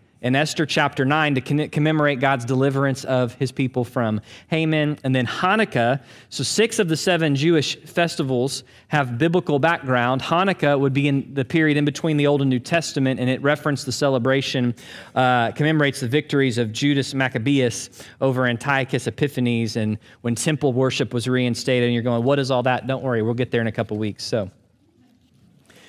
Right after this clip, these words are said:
those are the basic festivals. Again,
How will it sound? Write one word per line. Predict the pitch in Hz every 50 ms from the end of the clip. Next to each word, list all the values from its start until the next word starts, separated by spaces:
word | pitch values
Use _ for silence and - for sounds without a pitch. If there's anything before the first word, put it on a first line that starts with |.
| - _ _ _ _ -
those | 135 135 143 127 139
are | 131
the | 120 120 117 107
basic | 117 123 127 127 - - 120 - -
festivals. | - - 147 135 131 - - 139 120 123 120 110 117
Again, | 107 110 123 131 127 127 120 117 117